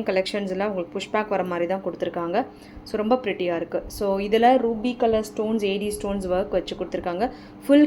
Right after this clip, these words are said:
கம்ப்ளீட் ஏ-, ரூபி கலர் ஸ்டோன்ஸ். ரொம்ப, ரொம்ப எக்ஸ்ட்ராடனரியா, ரொம்ப பிரிட்டியா இருக்கு. இந்த பால்ஸ், குட்டி குட்டி பால்ஸ் கூட சரி, உங்களுக்கு கோல்டுல வர மாதிரியான ஒர்க்ஸ்ல அப்படியே வச்சு கொடுத்துருக்காங்க. ஒன் செவன் டப்-, ஒன் சிக்ஸ் டபுள் நைன் ப்ளஸ் ஷிப்பிங் சார்ஜ், ஆயிரத்தி அறுநூத்தி தொண்ணூத்தி ஒம்பது கொரியர் சார்ஜ் மட்டும் அடிஷ்னலா.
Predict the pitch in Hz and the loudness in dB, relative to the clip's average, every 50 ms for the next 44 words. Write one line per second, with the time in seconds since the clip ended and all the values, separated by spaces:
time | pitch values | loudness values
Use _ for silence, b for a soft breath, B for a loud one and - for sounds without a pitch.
0 | 294 262 240 214 214 226 233 220 214 202 196 190 - - 180 180 196 190 208 208 | 6 4 4 4 2 2 2 2 2 2 0 2 0 0 0 0 0 0 0 2
1 | 202 185 170 170 170 - 175 165 160 - - - 160 196 196 202 214 226 262 262 | 2 2 2 2 0 -2 -4 -6 -6 -6 -6 -6 -4 -4 -4 -2 0 2 4 4
2 | 254 247 233 262 262 254 226 202 208 - - 214 196 196 208 208 196 196 190 185 | 4 6 6 6 6 6 4 2 -2 -2 -2 -2 0 0 -2 -2 -2 0 2 2
3 | 190 190 185 175 175 202 226 220 - 190 - - 185 185 185 180 180 175 - 262 | 2 2 0 -2 -4 -4 -8 -8 -8 -10 -8 -4 -2 0 0 0 -2 0 0 -2
4 | 294 B B B B B B 208 208 220 202 190 180 202 202 220 247 269 262 - | -2 B B B B B B -2 0 0 0 2 2 4 8 8 8 8 6 4
5 | - 240 254 240 254 214 254 214 190 196 190 202 208 208 - 208 196 214 220 214 | 0 0 0 0 0 0 0 2 2 4 4 4 2 0 -2 0 0 0 0 0
6 | 196 175 214 247 233 196 180 - 190 175 190 208 214 226 220 214 214 - 190 190 | 0 2 2 2 0 0 -2 -4 -4 0 2 4 6 6 6 6 4 4 2 2
7 | 185 185 180 170 170 175 175 180 165 170 180 180 180 - - 233 202 - - 175 | 0 -2 -2 0 0 0 0 0 0 0 0 -2 -2 -2 -2 -2 -2 0 -2 0
8 | 180 175 175 175 175 175 170 175 - 175 170 - 170 170 175 214 285 B B B | 0 0 -2 -2 -4 -4 -4 -2 -2 -4 -4 -4 -4 -2 -2 -2 -2 B B B
9 | B B B - 254 254 277 262 269 262 254 247 240 226 202 - - - 196 220 | B B B 4 6 6 6 6 6 6 6 6 4 2 0 -2 -4 -2 0 4
10 | 240 269 269 - 269 - - 220 214 190 196 190 202 233 233 214 190 190 - 180 | 4 4 4 4 2 0 0 0 0 2 2 0 0 0 0 0 0 0 -2 -4
11 | - 175 170 165 180 170 165 165 165 170 185 202 208 214 208 208 202 185 175 180 | -4 -4 -4 -2 0 -2 0 0 -2 -2 0 0 0 0 0 0 0 0 0 -2
12 | 180 - 175 165 170 170 185 175 170 165 170 170 233 302 302 B B B B B | -4 -4 -4 -4 -4 -2 -2 -2 0 0 2 2 2 2 0 B B B B B
13 | B 208 196 202 202 202 - 196 190 190 180 170 160 - 226 254 233 170 165 165 | B -2 0 0 0 0 0 -2 -2 -2 -4 -6 -4 -2 0 0 0 0 -2 -4
14 | - - 165 165 160 | -6 -6 -6 -6 -6